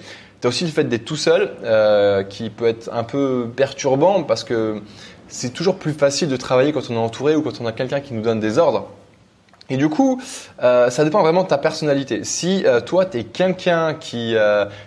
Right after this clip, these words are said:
tu dis, qui est autodidacte, qui aime bien être seul, qui aime bien apprendre par soi-même, qui est, euh, il y a aussi des contacts autour de toi, tu vois. Par exemple, euh,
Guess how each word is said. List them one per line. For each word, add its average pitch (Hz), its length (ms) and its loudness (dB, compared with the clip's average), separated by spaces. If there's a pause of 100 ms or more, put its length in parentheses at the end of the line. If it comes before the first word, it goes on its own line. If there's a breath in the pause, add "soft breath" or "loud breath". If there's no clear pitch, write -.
(100)
tu - 140 -2
dis, 156 120 2
qui 127 120 -2
est - 20 4
autodidacte, 156 680 0
qui - 100 -4
aime 110 140 -2
bien 131 480 0
être 113 300 -4
seul, 151 360 0
qui 143 100 -12
aime 107 100 -4
bien 131 200 0
apprendre 123 300 -6
par 120 200 -8
soi-même, 139 440 0
qui 113 300 0
est, - 20 4
euh, 104 180 4 (500 loud breath)
il 127 40 6
y - 20 6
a - 20 6
aussi 147 320 0
des 113 160 -4
contacts 151 460 -4
autour 113 240 -8
de 113 80 -4
toi, 127 200 0
tu - 100 -14
vois. 110 100 -2
Par 110 80 -2
exemple, 123 420 0
euh, 113 240 2